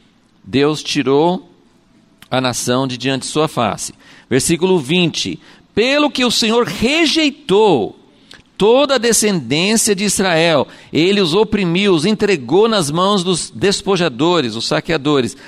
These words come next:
até que os expulsou de diante da sua presença."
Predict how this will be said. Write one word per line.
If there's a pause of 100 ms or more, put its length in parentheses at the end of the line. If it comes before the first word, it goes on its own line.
(240)
até
que
os
expulsou
de
diante
da
sua
presença."